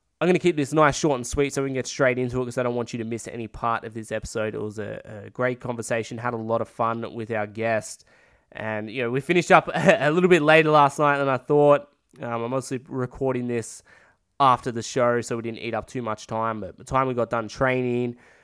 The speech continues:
talked some shop, got the podcast done. I got a workout in after that, finished up around twelve A M. It's now four A M,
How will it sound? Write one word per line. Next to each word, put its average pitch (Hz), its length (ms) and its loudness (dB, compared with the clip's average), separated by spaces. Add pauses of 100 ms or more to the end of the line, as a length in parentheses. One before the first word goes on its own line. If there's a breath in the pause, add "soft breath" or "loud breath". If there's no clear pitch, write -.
(240 soft breath)
talked 147 280 2
some 113 120 -10
shop, 127 420 4
got 147 120 2
the 131 80 -10
podcast 131 680 2
done. 123 560 2
I 117 60 -10
got 123 100 -2
a 113 60 0
workout 131 480 2
in 127 100 -2
after 120 300 -4
that, 123 440 0
finished 139 300 -4
up 127 160 -2
around 117 200 -2
twelve 123 360 0
A 113 180 0
M. 117 320 0 (320 soft breath)
It's - 100 -20
now 127 180 0
four 135 400 0
A 123 220 0
M, 117 380 -4